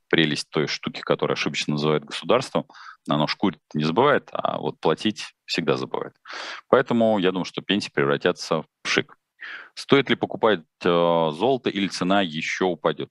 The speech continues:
Я с Яном Артом абсолютно в этой части согласен. А, в четверг мы с ним будем традиционно это обсуждать. Я, я бы не покупал бы золото по причине того, что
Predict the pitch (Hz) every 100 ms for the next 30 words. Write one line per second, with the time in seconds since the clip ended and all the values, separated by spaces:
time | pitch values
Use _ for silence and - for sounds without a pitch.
0 | _ _ 92 98 90 78 - _ _ -
1 | - 95 85 80 78 - 71 67 - -
2 | - - 85 76 76 78 - 73 - -
3 | - 87 123 - 143 135 - - - -
4 | - 78 78 - 95 85 - 80 - 78
5 | 73 71 - 78 78 - 82 73 69 71
6 | - - 78 117 - - - - 76 76
7 | 78 104 101 87 98 - - - 73 73
8 | 71 104 123 - - - - - 80 73
9 | 98 - -